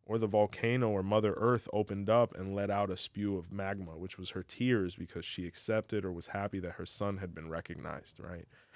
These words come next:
When you hear this whole epic, you know, Pataki, and apart from that, the direct crowning is also in Odus like Osalafobeyo or Barasa, which is the Contrabure. How important was it for you, once having information like this, which I'm sure you had,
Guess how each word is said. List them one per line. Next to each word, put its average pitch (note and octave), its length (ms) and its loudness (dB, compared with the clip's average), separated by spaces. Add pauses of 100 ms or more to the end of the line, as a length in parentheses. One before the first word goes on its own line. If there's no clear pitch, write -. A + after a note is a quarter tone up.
(260)
When D3 160 2
you E3+ 80 4
hear G#3+ 240 4
this E3+ 200 2
whole C3+ 420 0
epic, G#2 440 0 (340)
you A#2 100 -4
know, G2 120 -2
Pataki, G2+ 680 0 (460)
and A#2+ 100 0
apart B2+ 300 4
from C#3 160 0
that, C3 260 4
the G#2 80 4
direct G#2+ 380 4
crowning A2+ 360 2
is F#2+ 120 0
also G2+ 320 0
in G2+ 60 -2
Odus G2 340 -2
like F#2+ 120 -4
Osalafobeyo F2+ 1120 -2 (800)
or G2+ 100 -2
Barasa, F#2 640 2
which F2+ 160 -2
is F2+ 120 -6
the F2+ 100 -6
Contrabure. F#2 800 -2 (640)
How D#3 320 2
important C3 640 2
was G#2 280 4
it G2+ 100 2
for A2 320 6
you, F2+ 240 0 (180)
once A2 340 -2
having A2+ 320 4
information G2 540 -2
like F2+ 220 -4
this, F2+ 280 -2
which F#2 160 -6
I'm F2+ 80 -4
sure G#2 200 0
you G2 140 0
had, E2+ 360 -6